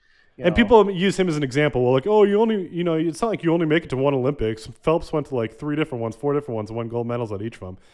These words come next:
Speaker 2: It's like, that was a freak of nature. Like, a
Speaker 1: Right.
Speaker 2: lot of these people only get invited to one or two. So, like, if you make that window that small, it's scary, you know?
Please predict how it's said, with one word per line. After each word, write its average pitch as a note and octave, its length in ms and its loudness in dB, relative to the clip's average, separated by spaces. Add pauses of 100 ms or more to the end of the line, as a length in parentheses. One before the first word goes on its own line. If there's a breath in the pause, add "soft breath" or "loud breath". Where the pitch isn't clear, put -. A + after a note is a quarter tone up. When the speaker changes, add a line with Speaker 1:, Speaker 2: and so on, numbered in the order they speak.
(180 soft breath)
Speaker 2:
It's - 100 -14
like, C3 80 -4
that D3+ 160 4
was A3 120 2
a F3 80 4
freak D#3 560 -4
of A2+ 220 -6
nature. G2+ 520 -12 (340 soft breath)
Like, C#3+ 140 2
a D3+ 40 2
Speaker 1:
Right. D3 80 2
Speaker 2:
lot D3+ 180 6
of E3 60 0
these E3 100 0
people D3+ 260 -4
only B2+ 240 0
get B2 100 -2
invited A2+ 340 -4
to A2 80 -4
one G#2 160 -6
or F#2+ 80 -8
two. G2 300 -8
So, G#2 220 -8
like, G#2 200 -8
if A2+ 200 -14
you C3+ 100 -4
make C3 220 -6
that A#2 120 -4
window G#2+ 320 -6
that G2+ 220 -6
small, G#2+ 380 -8
it's F#2 160 -16
scary, G2 480 -10
you D#2 60 -18
know? F#2+ 260 -16